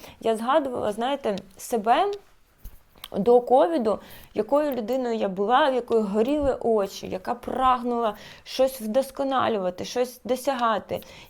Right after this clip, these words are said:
І от два роки я жила в такому стані, що мені нічого не хотілося. І знаєте, що змінило реально моє, мій внутрішній стан,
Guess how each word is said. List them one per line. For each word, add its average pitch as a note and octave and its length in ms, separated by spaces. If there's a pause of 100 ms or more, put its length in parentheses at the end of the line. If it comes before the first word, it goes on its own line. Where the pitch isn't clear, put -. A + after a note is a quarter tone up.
І B3 100
от B3 180
два G3+ 200
роки C#4+ 300
я G#3+ 140
жила A3 260
в - 120
такому A3 360
стані, C#4+ 400
що - 180
мені A#3 480
нічого B3 920
не G#3+ 400
хотілося. G3+ 760 (540)
І B3 320
знаєте, D4+ 340
що C#4 180
змінило G#3+ 520
реально F#3 640 (200)
моє, G3+ 800 (1400)
мій A#3 340
внутрішній A#3 840
стан, B3 560